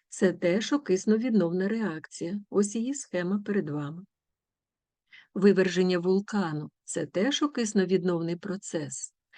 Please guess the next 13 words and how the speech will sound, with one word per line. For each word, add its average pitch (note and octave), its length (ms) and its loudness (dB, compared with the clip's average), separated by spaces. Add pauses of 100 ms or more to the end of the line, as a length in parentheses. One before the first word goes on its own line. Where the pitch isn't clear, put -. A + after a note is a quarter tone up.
(180)
Цей G3+ 220 4
природний F#3 540 4
катаклізм F3 720 0
супроводжується F#3+ 1040 4
низкою F3 720 2
окисно-відновних G3+ 1120 2
реакцій. E3 680 -8 (440)
Ось G3+ 240 2
перед G3+ 500 0
вами E3+ 300 2
схеми F#3 500 -2
цих - 300 -6
реакцій. G3 680 -6